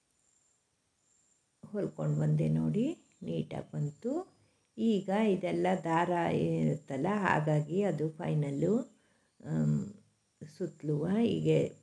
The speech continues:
ಪೈಪಿಂಗ್ ರೆಡಿ ಮಾಡಿ ಇಟ್ಕೊಂಡಿದ್ದೀನಿ. ಒಂದೂವರೆ ಇಂಚಿನ ಸ್ಟ್ರಿಪ್ಸು ರೆಡಿ ಮಾಡಿ ಇಟ್ಕೊಂಡಿದ್ದೀನಿ ಪೈಪಿಂಗ್ ಕೊಡ್ಲಿಕ್ಕಂತ. ಹಾಗೆ ಸುತ್ತಲೂ ನೋಡಿ, ಹೀಗೆ ಇಟ್ಟು ಒಂದು ಕಡೆ ಇಟ್ಟು ಹೊಲಿದು ಇನ್ನೊಂದು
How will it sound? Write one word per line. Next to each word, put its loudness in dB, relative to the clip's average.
ಪೈಪಿಂಗ್ -2
ರೆಡಿ -2
ಮಾಡಿ -6
ಇಟ್ಕೊಂಡಿದ್ದೀನಿ. -6
ಒಂದೂವರೆ 0
ಇಂಚಿನ -8
ಸ್ಟ್ರಿಪ್ಸು -10
ರೆಡಿ 0
ಮಾಡಿ -2
ಇಟ್ಕೊಂಡಿದ್ದೀನಿ -6
ಪೈಪಿಂಗ್ -8
ಕೊಡ್ಲಿಕ್ಕಂತ. -10
ಹಾಗೆ -4
ಸುತ್ತಲೂ -6
ನೋಡಿ, -2
ಹೀಗೆ -2
ಇಟ್ಟು -4
ಒಂದು -6
ಕಡೆ 2
ಇಟ್ಟು -6
ಹೊಲಿದು 2
ಇನ್ನೊಂದು 2